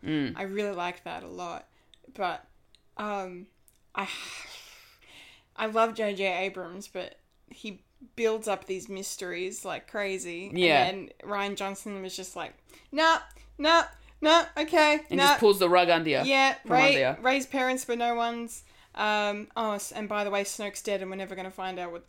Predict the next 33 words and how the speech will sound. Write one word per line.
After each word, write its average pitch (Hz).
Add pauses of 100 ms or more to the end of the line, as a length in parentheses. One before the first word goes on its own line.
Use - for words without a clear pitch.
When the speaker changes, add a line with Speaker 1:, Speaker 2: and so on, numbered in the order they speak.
(100)
Speaker 2:
who 208
the -
fuck -
he 190
really 180
<laughs> -
was. 262 (1300)
Speaker 1:
Yeah, 208
exactly, 233
Speaker 2:
Uh, 226
Speaker 1:
exactly. 220
Speaker 2:
yeah, 170
it 156
was, 202
yeah, 185
it 110
wasn't 202
great, 175
but, 302
Speaker 1:
No. 285 (380)
Speaker 2:
but 254
yeah, 220
the 202
fight 196
scene 175
was 175 (580)
boss. - (100)
Speaker 1:
Yeah. 165 (240)
Speaker 2:
It 190
was, -
it 120
was -
sweet. -